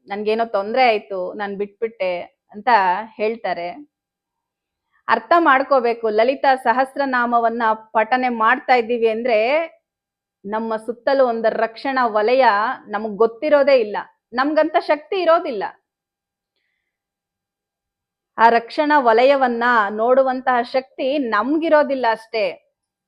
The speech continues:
ಆ ಲಲಿತಾ ಸಹಸ್ರನಾಮದ ಪಠನೆಯಿಂದಾನೇ ನಮ್ಗೆ ಸಂಪೂರ್ಣ ರಕ್ಷಣೆ ಕೊಡ್ತಾಳೆ ಆ ಶ್ರೀಮಾತ. ಇನ್ನು ಲಲಿತಾ ಸಹಸ್ರನಾಮವನ್ನ ನಾವು ಬಹಳ ವಿಶ್ವಾಸದಿಂದ ನಂಬಿ ನಿತ್ಯವೂ ಪಠಿಸ್ತಾ ಬಂದ್ರೆ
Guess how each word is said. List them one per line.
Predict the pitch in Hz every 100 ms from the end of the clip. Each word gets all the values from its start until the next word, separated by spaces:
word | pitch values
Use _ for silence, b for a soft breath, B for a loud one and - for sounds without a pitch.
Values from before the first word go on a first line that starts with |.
| -
ಆ | 214
ಲಲಿತಾ | 220 220 247 247 233
ಸಹಸ್ರನಾಮದ | 233 208 240 - 254 226 214 208 208 202
ಪಠನೆಯಿಂದಾನೇ | 202 - 196 - 262 269 233 226 214 226 277 214 220 269 269
ನಮ್ಗೆ | 208 208
ಸಂಪೂರ್ಣ | 208 214 214 220 254 277 220
ರಕ್ಷಣೆ | 208 - 269 247
ಕೊಡ್ತಾಳೆ | 240 202 - 202 208
ಆ | 185
ಶ್ರೀಮಾತ. | 196 - 196 190 180 170 - 120 _ _ _ _ _ _ _ -
ಇನ್ನು | 294 349 269 294
ಲಲಿತಾ | 269 233 262 302 311 277
ಸಹಸ್ರನಾಮವನ್ನ | 269 220 285 - 311 269 233 247 233 220 247 254 208 202 254 277 285 - _ _ _ _ _ _ -
ನಾವು | 202 220 208
ಬಹಳ | 196 226 311 302
ವಿಶ್ವಾಸದಿಂದ | 233 240 - 262 254 277 349 285 294 277 254
ನಂಬಿ | 226 233 269 302 247 - _ 208
ನಿತ್ಯವೂ | 214 277 - - 339 311
ಪಠಿಸ್ತಾ | 294 240 262 - - 262
ಬಂದ್ರೆ | 214 220 269 233 208 220